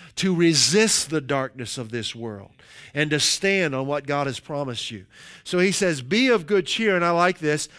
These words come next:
"Take courage." Grab a hold of it. Take it. Keep it. Don't let anyone take it from you.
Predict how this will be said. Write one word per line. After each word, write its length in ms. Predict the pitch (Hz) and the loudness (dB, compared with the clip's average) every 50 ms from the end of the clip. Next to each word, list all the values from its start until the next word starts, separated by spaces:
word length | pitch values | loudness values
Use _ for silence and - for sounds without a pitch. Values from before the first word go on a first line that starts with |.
| - - _ _ _ | -20 -20 _ _ _
"Take 560 | - - 208 220 202 156 - - - - - _ _ _ _ _ _ _ _ | -6 -4 -2 0 0 -2 -2 -6 -14 -18 -18 _ _ _ _ _ _ _ _
courage." 760 | - - 180 160 139 117 110 - - _ - - - - - _ _ _ _ _ _ _ _ _ _ _ _ _ _ _ _ _ _ _ _ _ _ _ - | -6 -4 -2 -2 -2 -4 -8 -12 -16 _ -12 -10 -10 -12 -14 _ _ _ _ _ _ _ _ _ _ _ _ _ _ _ _ _ _ _ _ _ _ _ -8
Grab 380 | 120 165 185 185 196 196 190 180 | -2 2 6 6 6 6 6 4
a 160 | 175 170 165 | 2 2 2
hold 300 | 185 202 214 220 226 208 | 4 4 4 4 4 4
of 120 | 175 117 | 2 0
it. 280 | 131 113 - - - _ _ _ _ _ _ _ _ _ _ _ _ _ | -2 -8 -8 -12 -20 _ _ _ _ _ _ _ _ _ _ _ _ _
Take 380 | - - 214 214 220 214 - | -2 0 2 2 2 0 -2
it. 280 | 156 - - _ - - _ _ _ _ _ _ _ _ _ _ | -8 -8 -10 _ -20 -20 _ _ _ _ _ _ _ _ _ _
Keep 360 | - - 226 226 226 226 - | -4 0 0 0 0 -2 -4
it. 200 | 135 - - 127 | -10 -10 -6 -4
Don't 160 | 165 180 190 | -4 -2 0
let 120 | 180 175 | 0 0
anyone 360 | 185 190 202 196 185 185 175 139 | 0 0 0 0 0 -2 -2 -2
take 260 | - 185 196 180 196 | -4 -4 -4 -4 -6
it 80 | 180 | -12
from 300 | - - 180 185 190 196 | -8 -4 -2 -2 -2 -2
you. 240 | 175 143 127 104 107 | -4 -8 -10 -10 -14